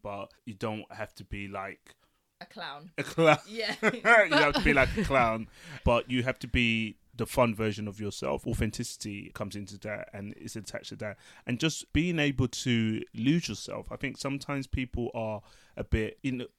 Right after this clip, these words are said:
Speaker 1: all different environments, and also when working with children, a bit uptight or conscious of how they come across. And I remember, you know, my first ever job was when I was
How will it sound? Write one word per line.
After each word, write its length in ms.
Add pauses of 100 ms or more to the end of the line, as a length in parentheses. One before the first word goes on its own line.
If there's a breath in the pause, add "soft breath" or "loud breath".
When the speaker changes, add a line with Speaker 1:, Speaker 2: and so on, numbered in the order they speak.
(180)
Speaker 1:
all 200
different 280
environments, 440
and 220
also 340
when 320
working 220
with 100
children, 520
a 60
bit 340
uptight 460
or 80
conscious 380
of 100
how 140
they 120
come 160
across. 300
And 140
I 20
remember, 500
you 60
know, 60
my 140
first 340
ever 160
job 360
was 160
when 220
I 140
was 320